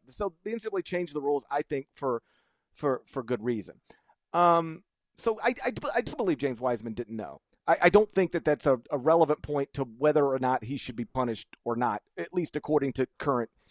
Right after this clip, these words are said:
N C double A, uh, rules. I, I will say that, um, my understanding of this is that you're exactly right. I talked to an athletic director today who said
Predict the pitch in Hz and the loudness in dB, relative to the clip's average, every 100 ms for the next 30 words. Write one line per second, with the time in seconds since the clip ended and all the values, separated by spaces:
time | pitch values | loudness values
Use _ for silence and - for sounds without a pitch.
0 | _ _ 147 127 131 117 113 104 _ - | _ _ -4 0 0 2 0 0 _ -8
1 | 104 98 117 117 95 - - - - - | -6 -6 -4 -4 -4 -10 -20 -20 -20 -2
2 | - 185 214 269 - 190 151 135 123 _ | 0 4 4 4 6 8 10 8 6 _
3 | _ _ _ _ _ _ _ _ - 147 | _ _ _ _ _ _ _ _ -6 -4
4 | - 76 - _ _ _ _ _ _ - | -4 -8 -18 _ _ _ _ _ _ -20
5 | - _ 165 285 277 214 165 - 139 107 | -20 _ 0 2 2 0 -2 0 0 0
6 | 95 90 80 80 - - - _ _ _ | -4 -10 -8 -10 -10 -16 -18 _ _ _
7 | _ _ - 127 120 - _ _ 127 123 | _ _ 2 4 4 -2 _ _ -2 2
8 | 131 120 - _ _ _ _ - 120 220 | 4 4 0 _ _ _ _ -2 4 4
9 | 285 127 160 214 - 180 190 123 92 - | 2 -2 2 2 4 2 4 2 0 -8
10 | - _ _ _ 131 220 - 208 - 202 | -20 _ _ _ 4 4 4 0 2 2
11 | 165 175 - 151 139 127 127 - 131 - | 4 2 2 0 2 0 0 0 -6 -2
12 | - 135 165 170 - _ _ _ _ _ | -2 4 6 4 0 _ _ _ _ _
13 | _ - 165 - 160 | _ 0 0 6 4